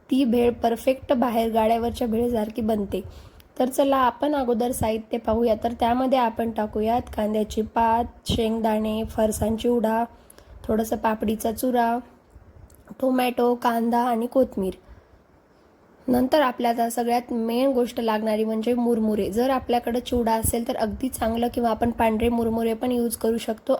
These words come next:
आणि बारीक शेव. तर एवढं साहित्य आपल्याला भेळ बनवण्यासाठी लागणार आहे. आता आपण एक छोटंसं कढई वगैरे घेऊया. आपण कढईमध्ये सगळ्यात अगोदर आपण घरी बनवलेला चिवडा टाकून घेऊयात.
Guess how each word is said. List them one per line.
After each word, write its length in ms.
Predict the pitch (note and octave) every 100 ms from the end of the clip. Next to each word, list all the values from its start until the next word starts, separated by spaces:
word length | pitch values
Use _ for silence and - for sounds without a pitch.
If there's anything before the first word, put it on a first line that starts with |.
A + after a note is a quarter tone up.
| -
आणि 180 | G#3 A#3+
बारीक 360 | A3+ G3+ A#3+
शेव. 260 | - C#4 A3+ - - - - -
तर 80 | C4
एवढं 320 | C#4 B3 B3
साहित्य 440 | D#4+ - C4+ C4 B3
आपल्याला 380 | A3 A3 A3 A3
भेळ 240 | G#3+ A3+
बनवण्यासाठी 720 | A#3 A3 G#3+ A3 A3 G#3+ A3+
लागणार 360 | A3 G3+ G#3+ A3
आहे. 260 | A3+ - F3+ -
आता 260 | A3+ A3 D#4+
आपण 380 | D#4 C#4 B3+ B3 - - -
एक 120 | A#3+ A3
छोटंसं 500 | - A3+ A3 A#3 C4 C#4 - - - -
कढई 300 | A#3 A#3+ B3+
वगैरे 340 | B3+ A3 A3+ A3+
घेऊया. 480 | A3+ G#3 G#3+ A3 D4 - - - - - - - - - _ _ _ _ _ _ _ -
आपण 320 | A#3+ A3+ C#4 F4+
कढईमध्ये 600 | C#4 A3+ A3+ A3 A3 A#3+
सगळ्यात 440 | B3+ A3 B3 C4+
अगोदर 420 | B3 A3 G#3+ A3 -
आपण 380 | - A3 B3+ C#4
घरी 200 | G#3+ A#3
बनवलेला 520 | A3 A3 G#3+ G#3+ G#3+
चिवडा 380 | A#3 - A#3 A3+
टाकून 360 | A#3+ A3 A3 A#3+
घेऊयात. 360 | A3+ G#3+ G3+